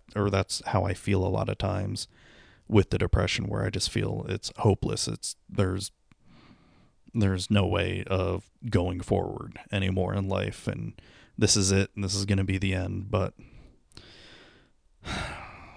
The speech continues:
it, you know, what keeps me going a lot is my wife and kids. And my wife and I like to joke, not really joke, but we like to say that she's my Sam.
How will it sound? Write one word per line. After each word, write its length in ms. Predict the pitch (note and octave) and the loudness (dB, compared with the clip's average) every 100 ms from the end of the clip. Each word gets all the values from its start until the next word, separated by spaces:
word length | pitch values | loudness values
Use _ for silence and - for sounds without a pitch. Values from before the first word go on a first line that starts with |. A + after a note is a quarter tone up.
| - | -6
it, 140 | G#2+ - _ _ _ _ - | -4 -4 _ _ _ _ 0
you 140 | G#2+ | 2
know, 140 | F#2+ F#2+ | 4 4
what 200 | G2+ - | 2 0
keeps 220 | G#2 - | 0 4
me 140 | G#2+ | 4
going 260 | G2+ G2+ G#2+ | 6 6 6
a 60 | |
lot 220 | G2 G2 G2+ | 6 4 2
is 200 | G2 G2+ _ - - | 0 -4 _ -14 0
my 240 | G2+ F#2 | 2 4
wife 340 | F#2 F#2+ F#2 - | 4 2 2 -2
and 140 | G2 | -2
kids. 540 | - A2 G#2+ - - - _ _ _ _ _ _ _ _ _ _ _ - | 2 4 2 -2 -12 -14 _ _ _ _ _ _ _ _ _ _ _ -12
And 460 | - G2 F#2+ F#2+ F#2+ - _ _ _ _ _ _ _ | -2 0 0 -2 -6 -12 _ _ _ _ _ _ _
my 200 | A#2 G2 | 6 6
wife 280 | F#2 G2 G2 | 8 6 4
and 100 | G#2 | 4
I 80 | F#2+ | 4
like 260 | F#2+ G2 - | 4 0 -2
to 120 | G2+ | -2
joke, 500 | - G2+ G2+ - - - - - - - | 4 4 4 0 -18 -20 -20 -20 -20 4
not 200 | D#3+ E3 | 8 8
really 240 | G#2 F#2+ F2 | 8 4 2
joke, 380 | F#2+ F#2 F#2+ - | 2 2 0 0
but 220 | G#2 - | 0 0
we 260 | G#2 G2 F#2+ | 0 0 2
like 260 | G2+ G2 | 0 0
to 60 | G#2 | 0
say 240 | - G2+ | 2 2
that 200 | G2 G2 | 2 0
she's 280 | - - G2+ | 2 4 4
my 140 | G2+ F#2+ | 2 4
Sam. 560 | - A2 G#2 G2 G2+ | 4 4 4 2 -2